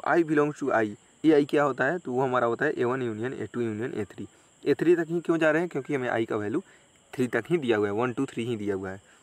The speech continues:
तो यहाँ पे हम B का वैल्यू रखेंगे, उसके बाद यहाँ पे ए वन, फिर ए टू और ए थ्री का वैल्यू रखेंगे और तीनों का यूनियन ले लेंगे। तीनों का यूनियन लेने पर हमें आ जाएगा वन, वन, टू, थ्री, फ़ाइव, सिक्स,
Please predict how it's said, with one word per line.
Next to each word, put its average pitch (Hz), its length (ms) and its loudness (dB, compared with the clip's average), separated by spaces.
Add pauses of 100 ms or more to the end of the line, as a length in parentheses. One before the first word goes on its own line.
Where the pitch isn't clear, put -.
(540)
तो 143 200 6 (760)
यहाँ 131 220 2
पे 165 100 0
हम 147 140 -2
B 139 120 -6
का 151 120 0
वैल्यू 147 220 2
रखेंगे, 147 260 0
उसके 143 220 -2
बाद 135 100 4
यहाँ 120 140 4
पे 131 200 -2
ए 127 100 4
वन, 117 220 0 (260)
फिर 127 180 0
ए 127 100 4 (100)
टू - 200 -2
और 113 160 2
ए 107 60 0
थ्री 127 200 -6
का 135 100 0
वैल्यू 120 240 2
रखेंगे 147 280 -2
और 139 120 -2
तीनों 127 260 -2
का - 120 -6
यूनियन 123 360 -4
ले 104 140 -4
लेंगे। 101 240 -8 (420)
तीनों 151 220 0
का 170 100 0
यूनियन 156 440 2
लेने 147 220 2
पर 180 160 -2 (280)
हमें 127 140 2
आ 135 140 2
जाएगा 131 280 2
वन, 127 240 -2 (340)
वन, 135 220 2
टू, 131 140 -4
थ्री, 123 180 -4
फ़ाइव, 123 260 0 (380)
सिक्स, - 280 -4